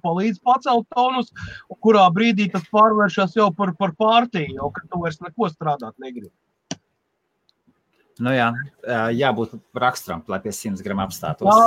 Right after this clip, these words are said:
Speaker 1: Māri,
Speaker 2: La-
Speaker 1: tur būs starpības, ir raksturs vai nav. Nu, mēs pieņemsim, ne, pie dzērājiem sev nepieskaita, bet kad ir,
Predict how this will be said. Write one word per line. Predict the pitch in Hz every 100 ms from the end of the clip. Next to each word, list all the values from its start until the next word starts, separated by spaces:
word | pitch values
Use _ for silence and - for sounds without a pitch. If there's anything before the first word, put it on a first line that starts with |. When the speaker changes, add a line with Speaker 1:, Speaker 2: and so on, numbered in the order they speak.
| 214
Speaker 1:
Māri, | 226 247 262 214
Speaker 2:
La- | 233
Speaker 1:
tur | 220
būs | 190 214 _
starpības, | 240 247 233 196 165 156
ir | 220 202
raksturs | 214 - 214 175
vai | 202 196
nav. | 202 247 190 147
Nu, | 160
mēs | 165 185
pieņemsim, | - 214 185 165 180 196
ne, | 180 170 160
pie | 175
dzērājiem | 156 220 196 170 170
sev | 160 196 180
nepieskaita, | 247 226 160 - 156 135 120 - - -
bet | 170 185
kad | 185
ir, | 175